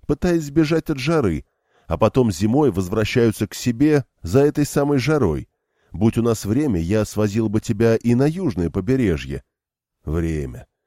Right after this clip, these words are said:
Всегда не хватает времени. Да, предполагалось, что их брак временный,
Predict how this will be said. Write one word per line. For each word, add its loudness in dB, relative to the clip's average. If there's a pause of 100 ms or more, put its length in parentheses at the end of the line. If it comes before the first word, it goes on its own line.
(220)
Всегда -2
не 0
хватает 0
времени. -2 (440)
Да, 0
предполагалось, -2
что -4
их -2
брак -2
временный, 0